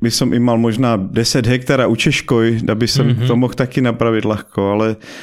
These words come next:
Speaker 1: posle jsem odučil, jako je to těžko napravit novou državu na teritoriu existující države.
Speaker 2: Da, da.
Speaker 1: A, a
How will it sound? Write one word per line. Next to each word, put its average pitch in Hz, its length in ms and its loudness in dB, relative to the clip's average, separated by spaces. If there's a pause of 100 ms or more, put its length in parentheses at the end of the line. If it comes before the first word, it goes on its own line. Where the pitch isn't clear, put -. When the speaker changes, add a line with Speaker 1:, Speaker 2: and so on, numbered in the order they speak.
(120)
Speaker 1:
posle 113 300 -4
jsem 127 120 0
odučil, 123 340 0
jako 117 200 -2
je 131 80 0
to 123 280 0
těžko - 500 -2
napravit 113 420 0
novou 117 200 2
državu 113 400 2
na 113 80 2
teritoriu 113 540 0
existující 110 560 0
države. 95 420 0
Speaker 2:
Da, 113 360 -2
da. 107 140 -4 (280)
Speaker 1:
A, 98 380 0 (280)
a 98 60 -2